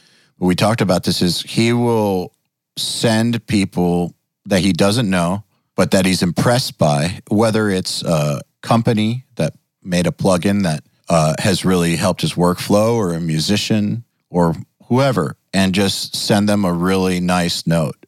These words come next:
thanking them for the work they did. No strings attached. I was just thinking about it.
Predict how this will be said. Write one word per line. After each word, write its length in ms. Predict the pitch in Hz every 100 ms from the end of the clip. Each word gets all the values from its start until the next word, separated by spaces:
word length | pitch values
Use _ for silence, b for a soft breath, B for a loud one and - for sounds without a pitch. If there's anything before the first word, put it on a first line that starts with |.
| _ _ -
thanking 400 | 92 92 90 82
them 200 | 82 80
for 320 | - - 90
the 100 | 101
work 260 | 127 151
they 120 | 113 87
did. 320 | 80 76 73
No 220 | 95 104
strings 400 | 110 104 101 95
attached. 600 | 87 95 90 87 - - -
I 100 | 98
was 240 | 98 92 -
just 180 | -
thinking 220 | - 123 127
about 220 | 92 87
it. 120 | 85